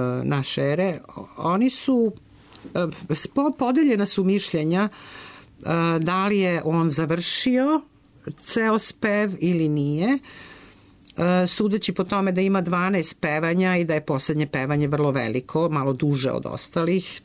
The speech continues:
čovek bi rekao da nije dalje imalo šta da se priča. A drugo, spev se završava, kako da kažem,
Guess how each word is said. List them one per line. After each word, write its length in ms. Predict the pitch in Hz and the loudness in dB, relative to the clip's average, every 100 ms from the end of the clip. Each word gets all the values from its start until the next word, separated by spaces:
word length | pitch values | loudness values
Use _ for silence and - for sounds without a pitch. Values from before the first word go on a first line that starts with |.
| - | -6
čovek 320 | 139 135 143 | -2 -2 -2
bi 120 | 151 | -2
rekao 440 | 135 131 170 151 151 | -2 -4 0 0 2
da 160 | 156 | 2
nije 260 | 151 147 147 | 2 2 0
dalje 440 | 143 143 139 151 | 0 -2 0 2
imalo 260 | 143 151 139 | 2 2 0
šta 260 | - 165 | 0 -4
da 100 | 139 | -2
se 140 | 139 156 | -4 -4
priča. 460 | 175 175 - - 110 | 0 -2 -2 -6 -4
A 80 | 151 | -2
drugo, 420 | 151 156 165 190 180 - - - - | 0 0 2 0 -2 -10 -12 -8 -6
spev 340 | - 180 175 | -2 0 0
se 180 | 175 170 | 0 0
završava, 840 | 165 165 156 - 180 170 160 151 147 - - - - | 0 0 -2 -2 0 0 0 0 -2 -12 -20 -20 -14
kako 260 | - 160 165 | -6 -4 -2
da 120 | 143 | -4
kažem, 540 | 139 139 135 135 131 | -2 -2 -2 -2 -4